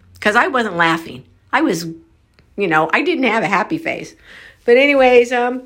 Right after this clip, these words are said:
hope you guys got a laugh out of that. It's good to laugh. It, um, heightens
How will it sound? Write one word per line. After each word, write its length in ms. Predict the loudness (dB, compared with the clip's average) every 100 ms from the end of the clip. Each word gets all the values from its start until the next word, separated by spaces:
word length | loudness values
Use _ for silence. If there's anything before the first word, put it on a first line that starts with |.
| -6
hope 180 | -4 -4
you 80 | -2
guys 480 | 0 2 0 -2
got 280 | -6 -2 -2
a 40 | -2
laugh 360 | 0 0 0
out 180 | -2 -2
of 80 | -2
that. 400 | 0 0 0 -4 -16 -4
It's 220 | -2 0 -2
good 400 | 2 4 4 0
to 100 | -2
laugh. 500 | 0 0 0 -2 -10 -20 -20 -20 _
It, 440 | -2 0 0 -4 -12 -4
um, 640 | -2 0 -2 -6 -8 -12 _ -20 -20 -20 -20 _ _ _ _ _ _ _ _
heightens 920 | -20 -6 -2 -2 -2 -2 -2 -4 -8